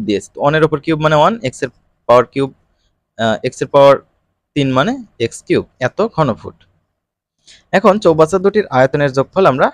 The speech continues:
এখানে করেছি, এক্স কিউব plus one upon এক্স কিউব বা one by এক্স কিউব। তো এই সূত্রটা আমরা জানি, আহ, মান নির্ণয় সূত্র, এ কিউব প্লাস বি কিউব। যেহেতু আমাদের এখানে প্লাসের মান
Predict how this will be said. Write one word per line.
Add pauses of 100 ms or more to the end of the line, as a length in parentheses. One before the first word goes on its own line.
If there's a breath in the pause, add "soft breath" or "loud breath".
(140)
এখানে
করেছি, (120)
এক্স (160)
কিউব (100)
plus (460)
one
upon (580)
এক্স (120)
কিউব (340)
বা (180)
one
by (200)
এক্স
কিউব। (1300 soft breath)
তো (300)
এই
সূত্রটা
আমরা (560 soft breath)
জানি, (380)
আহ, (600)
মান
নির্ণয়
সূত্র, (180)
এ
কিউব
প্লাস (320)
বি
কিউব। (1000)
যেহেতু
আমাদের (220)
এখানে (560)
প্লাসের
মান